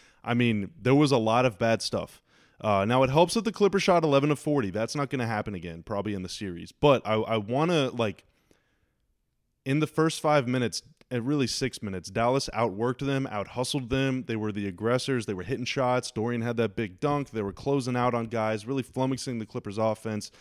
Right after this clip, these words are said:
And, like, even though L A settled down really by the end of the, the first quarter, you know, they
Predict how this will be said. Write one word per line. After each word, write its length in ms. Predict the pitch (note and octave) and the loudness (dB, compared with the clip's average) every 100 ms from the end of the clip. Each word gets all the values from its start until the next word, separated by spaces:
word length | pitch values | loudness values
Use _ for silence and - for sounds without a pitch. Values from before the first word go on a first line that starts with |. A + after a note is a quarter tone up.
| - - _ _ _ _ - | -20 -20 _ _ _ _ -6
And, 240 | B2 A#2+ | -2 0
like, 180 | A2+ G#2+ _ | 0 -2 _
even 360 | C#3+ E3+ F3+ D3 | -2 0 2 4
though 240 | C3 D3 | 4 4
L 240 | B2 B2+ C3 | 4 2 2
A 60 | |
settled 340 | B2 C3+ B2+ A2 | 0 0 -2 -2
down 360 | G2+ G#2+ B2+ | -2 -2 0
really 180 | G#2+ A#2+ | 0 0
by 180 | G#2+ G#2 | 0 0
the 120 | G#2+ | 0
end 100 | A2 | -2
of 100 | A2+ | -4
the, 180 | G2 F#2+ | -6 -8
the 160 | G#2 G#2 | -6 -4
first 280 | A2+ A#2 | -4 -4
quarter, 420 | - G2+ A2+ D#3 D#3 | -4 -2 0 -2 -2
you 80 | A2 | -4
know, 100 | |
they 120 | G#2+ | -2